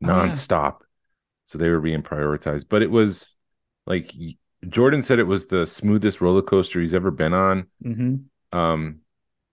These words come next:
Speaker 2: nothing prepared me. Like, you even were telling me, "Get on Guardians, get on Guardians." But, like, I'm like, "What, what is with this dude trying to get me on Guardians?" Like,
Speaker 1: <laughs>
Speaker 2: I,
Speaker 1: 'Cause I knew you
Speaker 2: nothing
Speaker 1: would
Speaker 2: re-
Speaker 1: regret not wa-, riding it, man. I knew you would
Speaker 2: Yeah, but
Speaker 1: regret, it's
Speaker 2: nothing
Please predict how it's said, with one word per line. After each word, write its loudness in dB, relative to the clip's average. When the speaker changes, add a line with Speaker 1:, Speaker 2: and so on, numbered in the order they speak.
Speaker 2:
nothing 0
prepared 2
me. -4
Like, -4
you 4
even 4
were 2
telling 0
me, 0
"Get 2
on 2
Guardians, 0
get 0
on 2
Guardians." 0
But, -4
like, 0
I'm -4
like, -6
"What, -4
what -2
is -2
with -2
this -6
dude 0
trying -2
to 0
get -4
me 0
on 0
Guardians?" 0
Like, 0
Speaker 1:
<laughs> -4
Speaker 2:
I, -2
Speaker 1:
'Cause 4
I 6
knew 4
you 6
Speaker 2:
nothing 6
Speaker 1:
would 4
Speaker 2:
re- 6
Speaker 1:
regret 4
not 0
wa-, 4
riding 2
it, -6
man. -6
I 0
knew 6
you 6
would 4
Speaker 2:
Yeah, 6
but 0
Speaker 1:
regret, 4
it's 2
Speaker 2:
nothing -2